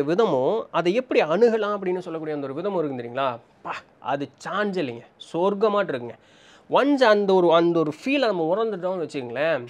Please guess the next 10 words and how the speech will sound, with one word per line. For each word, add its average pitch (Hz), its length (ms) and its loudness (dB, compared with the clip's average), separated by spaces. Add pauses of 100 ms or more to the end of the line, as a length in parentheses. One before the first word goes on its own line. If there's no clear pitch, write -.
(240)
நம்ம 156 340 2
தான் 196 220 4
உண்மையாலுமே 175 460 -2 (140)
பவர்ஃபுல்லான 180 540 -2
ஆளு. 120 180 -6 (380)
நம்மளால 220 400 4
டீமுக்குள்ளெல்லாம் 208 520 2
ஒர்க் 165 200 -4
பண்ணவே 208 200 0
முடியாது. 131 260 -4